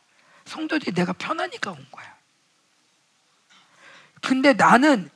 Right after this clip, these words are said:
원수한테 어렸을 때부터 "너한테만, 너한테만, 너한테만" 이 소리만 들어왔기 때문에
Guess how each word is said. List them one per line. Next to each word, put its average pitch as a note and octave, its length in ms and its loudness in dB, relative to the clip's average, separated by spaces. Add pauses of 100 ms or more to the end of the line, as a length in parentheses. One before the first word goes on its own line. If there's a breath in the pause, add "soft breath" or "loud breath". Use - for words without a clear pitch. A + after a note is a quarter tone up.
(220 soft breath)
원수한테 C4 920 2
어렸을 A3+ 320 0
때부터 A3+ 300 -2
"너한테만, F#3 540 -4
너한테만, F#3 480 -6
너한테만" - 380 -6
이 G#3 100 -2
소리만 A3+ 360 -8
들어왔기 E3+ 380 -8
때문에 A#3+ 400 -6